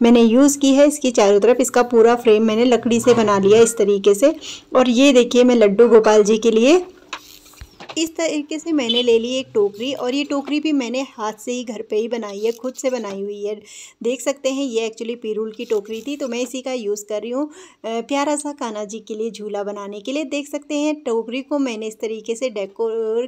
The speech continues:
किया। देख सकते हैं आप, इस तरीके से मैंने लेस ली और लेस को इस तरीके से चारों तरफ इस तरीके से आप इसको लगा लें। देख सकते हैं आप,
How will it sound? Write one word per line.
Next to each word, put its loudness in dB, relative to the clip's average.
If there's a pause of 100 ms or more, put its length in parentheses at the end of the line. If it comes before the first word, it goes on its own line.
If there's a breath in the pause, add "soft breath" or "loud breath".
(160)
किया। -6 (440 soft breath)
देख -4
सकते -4
हैं -2
आप, -6 (240 soft breath)
इस -10
तरीके -4
से -6
मैंने -4
लेस 0
ली -6
और -6
लेस -2
को -6
इस -14
तरीके -10
से -12
चारों -6
तरफ -10 (120)
इस -16
तरीके -8
से -10
आप -4 (340 soft breath)
इसको -4
लगा -4
लें। -4
देख -4
सकते -10
हैं -10
आप, -8